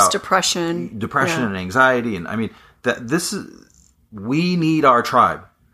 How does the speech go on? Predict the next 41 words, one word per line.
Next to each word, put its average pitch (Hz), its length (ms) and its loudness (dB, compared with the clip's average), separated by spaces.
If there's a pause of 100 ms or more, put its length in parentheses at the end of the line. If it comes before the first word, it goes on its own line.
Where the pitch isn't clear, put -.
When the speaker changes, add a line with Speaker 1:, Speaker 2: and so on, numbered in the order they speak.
(220)
Speaker 1:
We 107 460 -4
have 123 340 4
way 117 220 0
Speaker 2:
Right. 165 100 0
Speaker 1:
too 180 120 -6
many 151 220 -6
people 117 300 -6
operating 104 680 0
as 90 340 -10 (240)
just - 400 -8
their 101 220 2
own 104 420 -2
mini 104 240 -4
tribe. 87 380 -4
Speaker 2:
Well, 254 100 8
it's 240 120 -2
interesting. 233 440 0
Like, 180 120 -4
I'll 220 120 2
go 180 360 2
to, - 80 -20
to 180 160 -4
the 165 100 -6
grocery 170 320 -2
store 165 340 -2
or 165 60 -4
somewhere 165 360 -4
else, 160 320 -2
and, 160 320 -4
and 175 180 -2
I 175 480 2 (280)
typically 170 440 -2
am 160 60 -2
pretty 170 200 -4
friendly, 165 400 -4
so - 160 -2
I'll 175 180 2
say 175 160 -4
hi 160 460 -2
to - 100 -8
the 151 160 -6